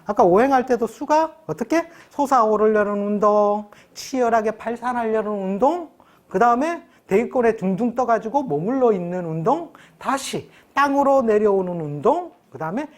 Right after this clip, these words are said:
모이려는 운동이 목화토금수였잖아요. 삼라만상이 병과 어떻게 보면 수에 의해서 조절이 되는 거예요. 그러니까 우리가 볼 때는, 아, 병을 보니까 얘는 뭔가 이 물이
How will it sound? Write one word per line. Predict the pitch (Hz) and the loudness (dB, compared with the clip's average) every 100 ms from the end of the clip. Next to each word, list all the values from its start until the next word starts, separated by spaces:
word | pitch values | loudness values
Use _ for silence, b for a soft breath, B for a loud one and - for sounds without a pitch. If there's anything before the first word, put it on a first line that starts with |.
| b b | b b
모이려는 | 135 131 175 247 302 269 196 | -8 -2 2 2 4 2 0
운동이 | 170 139 131 135 156 311 | -4 -8 -10 -6 -4 -2
목화토금수였잖아요. | 302 302 - 330 330 311 302 226 170 143 139 117 113 107 104 107 107 110 131 | -2 -4 -4 -4 -2 -2 -4 -2 -2 -2 -8 -14 -16 -20 -20 -20 -20 -20 -14
삼라만상이 | - 254 285 254 180 165 208 233 B B - | -8 -2 0 0 -2 -4 -4 -4 B B -12
병과 | - 190 330 320 185 | -2 -2 0 0 0
어떻게 | - 170 | -2 -4
보면 | 139 131 | -2 -6
수에 | - - 311 | -8 -4 -2
의해서 | 311 240 127 131 127 269 285 | 0 0 0 -2 0 -2 -2
조절이 | 156 226 339 202 | -6 -4 -2 -2
되는 | 127 110 107 | -4 -8 -16
거예요. | 104 95 98 - - _ _ _ B B - | -18 -20 -20 -20 -20 _ _ _ B B 0
그러니까 | 226 226 - 175 | 2 2 2 0
우리가 | 156 160 175 | 2 -2 -4
볼 | 143 143 | -6 -4
때는, | 165 254 294 B B | -2 -2 -6 B B
아, | 139 160 160 139 | -4 -2 -2 -4
병을 | - 247 294 277 | -4 -2 0 0
보니까 | 151 175 - 220 175 | 0 -2 2 2 4
얘는 | 233 339 277 147 - b b - | 4 4 0 -2 -12 b b -4
뭔가 | 269 320 302 294 277 269 | -2 -2 -2 2 4 2
이 | 180 165 156 | -2 -8 -8
물이 | 120 165 302 311 190 - | -6 -2 2 2 2 -8